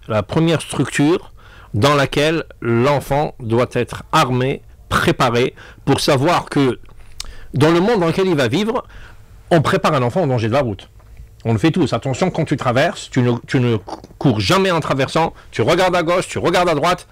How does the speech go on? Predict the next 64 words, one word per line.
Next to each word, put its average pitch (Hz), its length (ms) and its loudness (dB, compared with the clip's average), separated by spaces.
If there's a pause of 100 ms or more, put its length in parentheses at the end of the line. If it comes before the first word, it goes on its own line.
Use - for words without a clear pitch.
(520)
Tous 254 160 4
les 202 100 2
parents 185 320 0
font 151 180 -2
ça. - 280 -2 (580)
Il 180 120 4
faut 175 180 2
juste 262 220 0
se 226 60 -2
dire 151 220 0
qu'aujourd'hui, 185 640 0 (800)
la 170 180 4
route 202 300 0
que 190 100 0
l'enfant 190 380 0
va 151 100 2
prendre, 233 300 0
il 175 60 2
n'y 160 40 2
a 147 60 0
pas 226 140 -2
que 208 120 -2
la 180 80 2
route 180 180 0
physique. 117 480 -2 (540)
Il 143 80 6
y - 20 6
a 165 40 4
aussi 170 220 2
la 208 120 2
route 170 180 0
virtuelle 170 480 0
qu'il 165 180 -2
sera 139 220 -2
condamné 190 400 2
à 196 60 2
utiliser 170 400 0
à - 20 0
un - 20 0
moment 165 220 0
ou 175 60 2
à 139 60 2
un 120 40 0
autre. 107 240 -6
Donc 196 240 2
il 254 80 2
faut 240 80 -2
simplement 170 380 0
lui 131 80 0
dire, 170 120 0
voilà, 107 300 -2 (300)
quand 151 160 4
tu - 100 -2
vas 262 160 4
sur 247 180 -2
cette 233 160 0
route-là, 147 420 0 (340)
il 123 40 4
y 139 40 6
a - 20 4
des 135 140 2
précautions, 131 440 -4
et 123 40 -2
cetera. - 340 -8